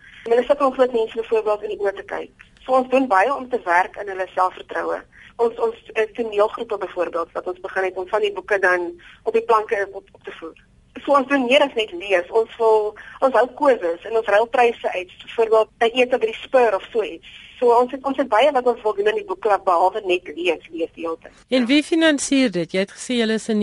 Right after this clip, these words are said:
Speaker 2: nie-regeringsorganisasie, maar waar kry julle julle geld vandaan?
Speaker 1: Weet jy, en daar is geen onkostes vir die kinders, nie net vir, vir die lees nie, maar vir die karate ook. Daar is nie juist onkostes vir die, vir die kinders of hulle ouers nie. Baie van die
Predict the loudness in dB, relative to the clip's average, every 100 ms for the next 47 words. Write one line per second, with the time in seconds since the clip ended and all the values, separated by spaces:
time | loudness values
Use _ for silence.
0 | 2 0 2 0 0 -2 -4 -2 -2 0
1 | 0 0 0 0 2 2 2 0 0 2
2 | 0 0 0 -2 -4 -2 -2 -2 -4 -8
3 | -8 -12 -16 -20 _ _ _ _ 0 2
4 | 4 4 4 2 2 4 2 0 -4 -2
5 | -4 -4 -4 -4 -8 0 2 2 -2 -6
6 | -2 -2 0 -4 -2 -6 -6 -4 -4 -6
7 | -8 -8 -10 -4 -2 -2 -4 -6 -4 -6
8 | -4 -2 0 0 -2 -8 -8 -8 -10 -8
9 | -12 -12 -18 -4 0 0 -2 -10 -8 -6
10 | -6 -6 -6 -8 -8 -12 -20 -20 -20 -2
11 | 2 4 4 2 -2